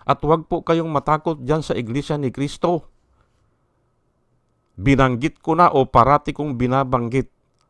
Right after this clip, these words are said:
At gagawa pa ako siguro ng isang araw, tatalakayin ko yan, na every time, ano, or whenever na ang Iglesia ni Cristo ay pumarada na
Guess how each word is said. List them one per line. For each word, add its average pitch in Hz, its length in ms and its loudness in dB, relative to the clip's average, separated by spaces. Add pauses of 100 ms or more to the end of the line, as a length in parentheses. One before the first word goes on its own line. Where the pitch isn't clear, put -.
(120)
At 139 240 4 (360)
gagawa 139 560 4
pa - 200 0
ako 156 120 -4
siguro 131 400 -2
ng 143 160 -6
isang 120 320 -6
araw, 113 560 2 (480)
tatalakayin 131 720 0
ko 131 140 0
yan, 98 140 0 (340)
na 131 240 -2
every 170 420 0
time, 147 320 0
ano, 127 320 0
or 156 220 4
whenever 143 1040 4 (560)
na 139 180 0
ang 156 80 -6
Iglesia 147 540 0
ni 139 160 -2
Cristo 147 400 -2
ay 127 160 4
pumarada 127 680 4
na 107 300 2